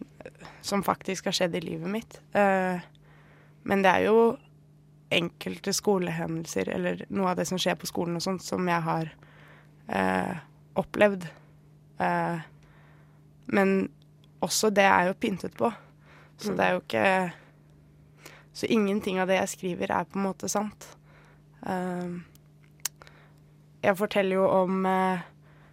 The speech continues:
Speaker 1: en gutt som dør, eller han, eh, drukner i et svømmebasseng.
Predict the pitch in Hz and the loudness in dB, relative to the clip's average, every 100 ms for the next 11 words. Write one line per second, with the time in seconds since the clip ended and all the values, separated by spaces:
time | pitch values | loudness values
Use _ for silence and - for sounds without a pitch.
0 | - - - - 190 190 185 190 196 190 | -20 -20 -20 -8 -4 -2 -2 -2 -2 -4
1 | - - 185 185 202 226 226 - - - | -6 -4 -4 0 2 0 -4 -18 -20 -16
2 | 202 196 185 185 185 180 - - - - | -8 -4 -2 -2 -4 -10 -16 -14 -12 -10
3 | - 170 - - - - 190 190 214 - | -12 -14 -18 -20 -20 -14 -10 -4 -4 -4
4 | - 185 180 180 - 185 175 170 170 202 | -6 -4 -4 -6 -4 -4 -4 -4 -4 -4